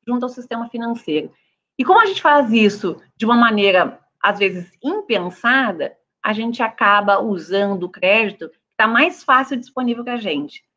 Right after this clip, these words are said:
E justamente o que tá mais fácil pra gente é justamente o mais caro.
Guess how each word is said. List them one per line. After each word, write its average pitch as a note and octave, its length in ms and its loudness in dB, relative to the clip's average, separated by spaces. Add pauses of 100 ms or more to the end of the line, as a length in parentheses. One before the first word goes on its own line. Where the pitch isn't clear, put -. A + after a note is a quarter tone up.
(280)
E G#3 60 -4
justamente G3 640 -6
o - 20 -20
que - 80 -20
tá E3+ 80 -10
mais F3+ 340 -8
fácil G3 540 -4 (140)
pra C#3+ 180 0
gente G#3 500 -4 (300)
é D3+ 140 -14
justamente D#3+ 1080 -8 (420)
o F3 140 6
mais E3+ 480 4
caro. G#2+ 500 -6